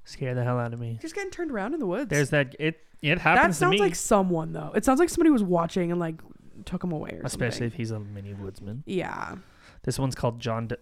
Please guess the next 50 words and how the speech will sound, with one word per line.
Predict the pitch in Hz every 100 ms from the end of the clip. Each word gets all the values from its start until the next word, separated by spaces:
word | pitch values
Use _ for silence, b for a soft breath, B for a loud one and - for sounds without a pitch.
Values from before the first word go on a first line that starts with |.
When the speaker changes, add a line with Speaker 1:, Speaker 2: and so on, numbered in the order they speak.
| -
Speaker 1:
is | 147
about | 120 123 120 117
John | 123 120 117
Devine. | 110 107 110 104 107 - -
According | 151 185 247 285
to | - 117 _ - _ _ -
Peninsula | 127 135 151 190 - 170 196
Daily | 143 131 170 135
News, | 131 110 110
Olympic | 104 123 147 247
National | 190 151 143 143
Park | 113 - 120 107
in | 123 113
northern | 117 131 139
Washington | 123 120 135 120 117
state | - 120 101 101 B B B
has | - 156
a |
feature | 147 - 208 247
that's | 208 -
not | 135 147
as | 202
majestic | 202 170 117 - 123
as | 113
Mountain | 113 113 120 123
Viewers | 113 101 107 - - - - _ _
for | - 151 156
its | 143 127
mountain | 120 113 113
views. | 117 123 101 - - B B -
At |
least | 143 202 -
four | - 214
hikers | 262 135 - 131 -
have |
mysteriously | 120 113 - 131 147 135
disappeared | - 160 180 - 170
from | 170
the | 160 113
area | 107 107
in | 110
the | 107
past | - - 113 -
twenty-five | - 113 113 113 110
years, | 110 110 - -
one | 123 147
of | 220
whom | 160 127 120
was | 117
seventy-three-year-old | - 127 160 175 - 151 151 135 117 92 -